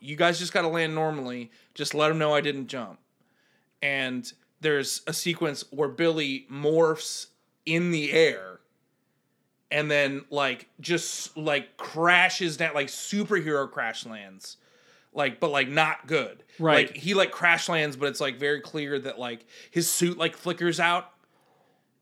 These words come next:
Speaker 1: And it's, like,
Speaker 2: Okay.
Speaker 1: and there's clearly, like, something wrong with his su-, like, he took so much damage that, like, he damaged his coin in the fall.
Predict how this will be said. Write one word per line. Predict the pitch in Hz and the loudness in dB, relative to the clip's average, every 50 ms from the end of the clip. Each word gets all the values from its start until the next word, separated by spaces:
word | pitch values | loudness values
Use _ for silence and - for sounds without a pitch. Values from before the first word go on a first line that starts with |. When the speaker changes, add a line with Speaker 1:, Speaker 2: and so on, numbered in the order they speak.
| _ | _
Speaker 1:
And | - 151 147 202 240 | -2 2 6 6 6
it's, | 202 - - | 4 4 2
like, | 165 156 196 | 4 6 6
Speaker 2:
Okay. | 240 285 262 147 113 101 170 | 6 6 6 4 2 0 -2
Speaker 1:
and | 156 147 147 147 156 - _ _ _ _ - | -2 -2 -2 -6 -10 -12 _ _ _ _ -12
there's | 156 143 151 151 151 - - | -6 -2 -2 0 -2 -2 -4
clearly, | - - 208 220 208 196 | 0 4 6 6 6 6
like, | 180 160 147 | 6 4 2
something | - - 175 165 165 147 139 | 0 -2 -2 -2 -2 -2 0
wrong | 139 143 143 143 143 | 2 2 2 2 0
with | 139 120 135 | -4 -6 -8
his | 123 120 - | -10 -10 -8
su-, | - - - | -10 -10 -6
like, | - 147 135 123 - | -4 -4 -4 -4 -4
he | - 143 151 151 | -8 -10 -10 -4
took | - - - - | -2 -2 -2 -2
so | - 180 160 | -2 -2 -2
much | 156 135 - - | -2 -4 -4 -4
damage | 165 160 151 147 135 123 - - - - - - _ | -4 -2 -2 -2 -4 -6 -8 -12 -16 -20 -20 -12 _
that, | - 147 135 | -8 -6 -2
like, | 143 143 127 123 120 - _ | 0 0 0 0 -4 -10 _
he | _ - 160 | _ -10 -6
damaged | 160 156 147 151 143 139 - | -4 -2 -2 -2 -4 -4 -6
his | 131 117 | -10 -12
coin | - - - 147 127 107 92 82 _ _ _ _ _ _ _ _ _ _ _ _ _ _ _ _ _ | -12 -10 -8 -8 -8 -8 -10 -16 _ _ _ _ _ _ _ _ _ _ _ _ _ _ _ _ _
in | 165 160 147 | -4 -4 -4
the | - | -6
fall. | - - - 123 98 82 - _ | -6 -6 -8 -8 -8 -10 -16 _